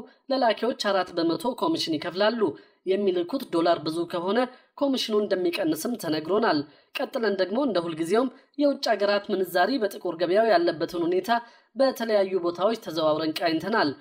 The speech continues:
ዛሬ መረጃዎቹን ያሰባሰብነው መርካቶ ኢትዮጵያ ሆቴል ጀርባና ጋንዲ ሆስፒታል አካባቢ በመሄድ ነው። ብዙዎቹ የውጭ ሀገራት ገንዘቦች በጥቁር ገበያው ለውጥ አላሳዩም። አንድ ዩሮ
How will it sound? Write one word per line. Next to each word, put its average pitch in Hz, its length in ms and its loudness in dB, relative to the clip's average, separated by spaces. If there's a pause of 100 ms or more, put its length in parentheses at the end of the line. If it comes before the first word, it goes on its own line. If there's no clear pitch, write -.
(300)
ዛሬ 180 340 2
መረጃዎቹን 175 720 0
ያሰባሰብነው 185 760 0 (320)
መርካቶ 214 480 -2 (220)
ኢትዮጵያ 269 380 -2
ሆቴል 214 380 2
ጀርባና 185 480 2 (100)
ጋንዲ 185 320 0
ሆስፒታል 175 460 -4
አካባቢ 170 400 0 (100)
በመሄድ 180 380 0
ነው። 202 180 2 (280)
ብዙዎቹ 214 420 2 (120)
የውጭ 202 320 4
ሀገራት 180 380 2
ገንዘቦች 170 520 0
በጥቁር 175 440 0
ገበያው 214 280 2 (240)
ለውጥ 262 320 2
አላሳዩም። 208 640 0 (300)
አንድ 170 260 -2
ዩሮ 170 180 2